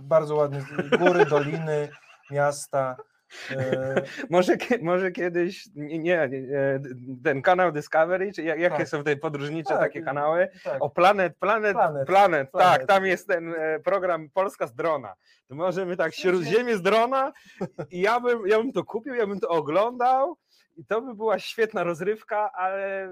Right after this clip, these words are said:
Speaker 2: no, niestety dostaliśmy coś
Speaker 1: Na razie
Speaker 2: innego.
Speaker 1: tak, drodzy państwo, na razie, na razie zastanawiamy się, czy ten serial będzie, będzie przyzwoitym, e, tworem, e, serial, e,
Speaker 2: Ale
Speaker 1: s-
Speaker 2: zachęcamy do oglądania państwa, dlatego że chcielibyśmy przy-,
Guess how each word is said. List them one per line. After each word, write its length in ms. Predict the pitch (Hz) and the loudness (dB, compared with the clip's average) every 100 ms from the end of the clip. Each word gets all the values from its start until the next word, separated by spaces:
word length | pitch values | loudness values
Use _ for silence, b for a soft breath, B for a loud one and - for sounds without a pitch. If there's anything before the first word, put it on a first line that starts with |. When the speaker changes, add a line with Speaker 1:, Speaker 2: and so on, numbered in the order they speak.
| 180 175 165 _ 156 _ 147 | -14 -20 _ _ _ _ _
Speaker 2:
no, 100 | 160 160 151 156 | -20 _ _ -20
niestety 420 | 156 - 160 156 | -20 -12 -12 -10
dostaliśmy 840 | 151 147 139 151 151 147 151 147 143 | -12 -8 -8 -8 -14 -14 -12 -12 -16
coś 160 | 143 | -8
Speaker 1:
Na 80 | 160 | -2
razie 200 | 190 180 | 0 0
Speaker 2:
innego. 220 | - 131 | 0 0
Speaker 1:
tak, 100 | 110 | 0
drodzy 220 | 160 170 | -6 -6
państwo, 300 | 175 139 123 | -4 -4 -4
na 100 | 147 | -6
razie, 380 | 175 185 175 165 160 | -4 -4 -4 -6 -8
na 100 | 151 | -10
razie 240 | 156 160 156 | -8 -10 -14
zastanawiamy 600 | 151 - 147 147 143 131 | -16 -8 -6 -2 -2 -4
się, 100 | 117 | -8
czy 80 | - | -16
ten 120 | 127 | -14
serial 380 | 120 131 127 120 | -10 -8 -6 -4
będzie, 420 | 127 123 120 120 | -4 -6 -6 -8
będzie 220 | 123 123 | -8 -12
przyzwoitym, 720 | 123 - 123 131 123 123 120 123 | -14 -14 -8 -6 -6 -8 -8 -8
e, 40 | 120 117 117 117 120 117 _ | -8 -8 -8 -10 -14 -20 _
tworem, 500 | - 131 123 117 117 | 2 2 2 -2 -6
e, 40 | 117 117 113 123 127 131 131 | -12 -10 -10 -14 -20 -20 _
serial, 440 | - 131 127 123 131 | -14 -10 -6 -4 -6
e, 120 | 131 | 2
Speaker 2:
Ale 140 | 226 | 4
Speaker 1:
s- 60 | 277 | 6
Speaker 2:
zachęcamy 520 | 311 302 254 269 262 | 2 -2 2 2 2
do 120 | 254 | 0
oglądania 680 | 247 240 240 247 262 277 269 | 0 0 -2 0 0 0 -4
państwa, 440 | 226 208 247 - 214 | 0 -2 -2 -2 2
dlatego 560 | 185 185 247 202 208 175 | 2 0 0 2 2 0
że 360 | 156 160 165 | -6 -2 -2
chcielibyśmy 540 | 143 - 220 180 - 120 _ | -2 0 0 0 -8 -10 _
przy-, 140 | _ | _